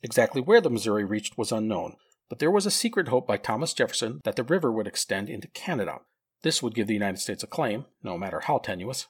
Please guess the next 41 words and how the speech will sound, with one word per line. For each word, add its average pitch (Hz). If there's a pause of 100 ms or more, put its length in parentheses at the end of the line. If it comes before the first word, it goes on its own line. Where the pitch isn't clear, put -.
(120)
to -
these -
lands. 98 (920)
So, 151
while 156
reaching 170
the 131
Pacific 147
was 127
the 156
primary 123
goal 107
of 104
the 113
expedition, 98 (320)
finding 117
the 107
northernmost 113
reaches 104
of 101
the 98
Missouri 98
and 131
its 196
tributaries 104
was -
a -
secondary 90
goal. - (1600)
On 123
April 180
seventh, 127
eighteen 151
oh 143
five, 101
the 120
expedition 127
departed 95
the 98
Mandan 87
villages. 101